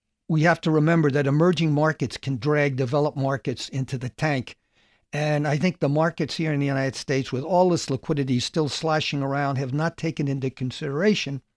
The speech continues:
that, uh, our friend Powell at the Fed is gonna raise interest rates two more times this year and will continue next year.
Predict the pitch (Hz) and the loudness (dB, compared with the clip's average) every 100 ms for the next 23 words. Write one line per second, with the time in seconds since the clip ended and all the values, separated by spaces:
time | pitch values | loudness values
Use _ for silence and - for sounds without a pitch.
0 | _ _ _ _ _ _ - 123 147 143 | _ _ _ _ _ _ -6 0 2 0
1 | - 147 135 131 143 143 - 165 156 139 | -6 -6 -6 -4 -4 -4 0 0 0 -2
2 | - - - 170 170 156 147 143 123 135 | -10 -8 2 6 6 6 2 -2 -6 -6
3 | - 165 151 127 139 135 143 131 139 - | -2 0 0 0 -2 0 0 0 -2 -6
4 | 127 139 117 - - 165 151 - 151 143 | -8 -6 -8 -10 -4 -2 -2 -4 -4 -4
5 | 123 127 - 139 139 - _ _ _ - | -4 -4 -2 -2 -4 -8 _ _ _ -6
6 | 139 139 131 135 - 170 151 147 202 - | 0 0 0 -2 2 4 4 4 0 -2
7 | - 123 120 | -2 -2 -2